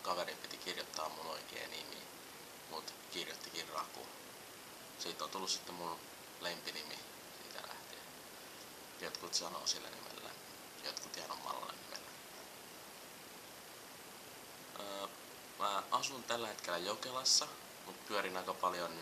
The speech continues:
Hyvinkäällä ja kavereitten kanssa, kun kaverit asuu siellä. Öö, mä harrastan salibändiä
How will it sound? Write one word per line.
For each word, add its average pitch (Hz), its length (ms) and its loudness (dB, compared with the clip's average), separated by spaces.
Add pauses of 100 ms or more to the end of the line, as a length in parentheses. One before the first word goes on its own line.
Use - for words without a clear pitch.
(120)
Hyvinkäällä 78 800 0 (800)
ja - 100 -6
kavereitten 76 580 2
kanssa, - 280 0
kun 71 240 -8
kaverit - 400 -2
asuu 87 260 -2
siellä. - 360 -2 (1300)
Öö, 113 280 -2 (1000)
mä 85 400 6 (420)
harrastan 107 760 6
salibändiä 87 840 4